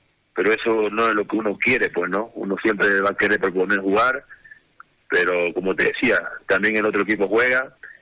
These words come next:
y no, y pienso que se nos abrió por momento, y por momento había que defender, pues, ¿no? Y así fue. Y, pues, y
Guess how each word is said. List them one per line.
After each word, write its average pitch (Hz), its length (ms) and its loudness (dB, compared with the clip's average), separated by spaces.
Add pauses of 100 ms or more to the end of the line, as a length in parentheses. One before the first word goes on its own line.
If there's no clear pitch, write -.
(400)
y 185 300 -2
no, 233 360 -2
y 127 120 0
pienso 151 360 0
que 113 560 2 (220)
se 120 80 0
nos 117 180 0
abrió 131 340 2
por 120 140 -2
momento, 160 600 -2 (680)
y - 80 -14
por 104 140 0
momento 110 960 0
había 117 280 0
que - 140 -4
defender, 110 420 -2
pues, 98 180 -2
¿no? 147 260 -6 (260)
Y 92 480 0
así - 220 -2
fue. 120 340 0 (600)
Y, 92 380 0
pues, 101 280 0
y 104 200 -2